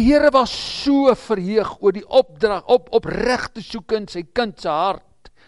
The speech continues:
na meer van hom, dat die Here die Moses die volgende dag op die berg geroep het, en die heerlikheid van die Here het by Moses verbygegaan.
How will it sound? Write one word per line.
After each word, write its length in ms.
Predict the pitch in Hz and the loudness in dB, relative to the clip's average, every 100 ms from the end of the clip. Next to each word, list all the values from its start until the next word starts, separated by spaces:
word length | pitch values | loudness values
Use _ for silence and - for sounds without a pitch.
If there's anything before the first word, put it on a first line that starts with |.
| 202 | -6
na 100 | 220 | -2
meer 400 | 233 247 262 226 | 0 4 4 2
van 200 | 190 180 | -4 -6
hom, 240 | 135 101 _ _ _ _ _ _ | -8 -12 _ _ _ _ _ _
dat 140 | 135 151 | -6 -2
die 140 | 170 | 0
Here 220 | 202 202 | 0 0
die 120 | 170 175 | -4 -6
Moses 420 | 170 202 - 160 | -2 -2 -4 -10
die 100 | 165 | -4
volgende 420 | 190 180 185 180 | -4 -2 -2 0
dag 220 | 170 160 | 0 -4
op 100 | 160 | -8
die 80 | 151 | -8
berg 300 | 139 175 170 | -4 -6 -4
geroep 320 | 160 151 160 | -6 -6 -4
het, 140 | 160 - _ _ _ _ _ _ _ - _ _ _ | -6 -8 _ _ _ _ _ _ _ -20 _ _ _
en 120 | - 135 | -12 -4
die 120 | 147 | 2
heerlikheid 480 | 202 202 202 - 160 | 2 2 -4 -4 -8
van 160 | - 160 | -8 -8
die 80 | 156 | -4
Here 140 | 185 180 | -2 -4
het 100 | 151 | -4
by 120 | 160 | -6
Moses 400 | 151 175 143 - | -4 -6 -8 -12
verbygegaan. 880 | 156 127 170 160 139 156 131 117 | -12 -6 -6 -6 -12 -12 -12 -14